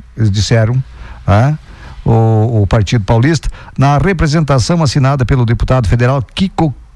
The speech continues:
Seleguin, presidente do diretório. "Tais direitos, todavia, não podem afrontar o Estado Democrático de Direito."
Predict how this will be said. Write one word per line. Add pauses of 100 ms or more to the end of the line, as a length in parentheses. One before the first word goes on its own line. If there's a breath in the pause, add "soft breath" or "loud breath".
(360)
Seleguin, (240)
presidente
do
diretório. (640 loud breath)
"Tais
direitos, (100)
todavia,
não
podem
afrontar
o
Estado
Democrático
de
Direito."